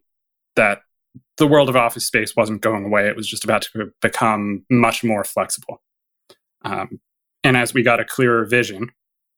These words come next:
of what that was gonna be, it became more obvious what we had to do to make Hubble be a player in that world. I'm not sure that the extent of the pivot was necessarily clear at that point,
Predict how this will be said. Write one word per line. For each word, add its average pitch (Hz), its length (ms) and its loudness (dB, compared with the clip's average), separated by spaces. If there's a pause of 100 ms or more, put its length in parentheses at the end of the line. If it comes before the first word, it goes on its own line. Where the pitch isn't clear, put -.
(260)
of 104 160 0
what 104 160 2
that 107 120 2
was 104 120 -10
gonna 104 180 -4
be, 98 400 -4 (280)
it 127 100 0
became 120 360 2
more 117 260 2
obvious 107 440 -2
what 110 180 2
we 110 60 -4
had 104 240 -4
to 107 100 -10
do 98 280 -6
to 95 560 -4 (640)
make 120 240 4
Hubble 107 600 -2 (140)
be 131 80 2
a 131 60 2
player 98 480 0 (120)
in 110 120 0
that 95 180 -2
world. 87 260 -8 (380)
I'm 170 140 6
not 196 220 4
sure 170 460 4
that 147 320 2 (600)
the 139 560 6 (300)
extent 143 420 0
of 135 80 -4
the 131 80 -2
pivot 123 300 0
was 120 120 -2
necessarily 113 600 0
clear 117 440 2
at 120 200 -2
that - 240 -2
point, 139 260 2